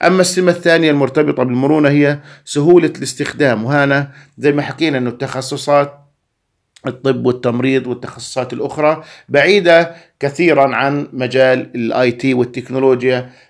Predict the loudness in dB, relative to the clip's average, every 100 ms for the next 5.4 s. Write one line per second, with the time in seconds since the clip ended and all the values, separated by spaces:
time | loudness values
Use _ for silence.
0 | -8 -4 0 2 2 2 0 0 2 2
1 | 0 -6 -6 -10 -20 _ -10 -6 -2 0
2 | 0 2 0 0 -2 -4 -10 -6 -4 -2
3 | 0 -2 -2 -12 -10 -6 -6 -4 -6 -6
4 | -8 -6 -6 -6 -6 -8 -4 -4 -2 0
5 | 0 -2 -8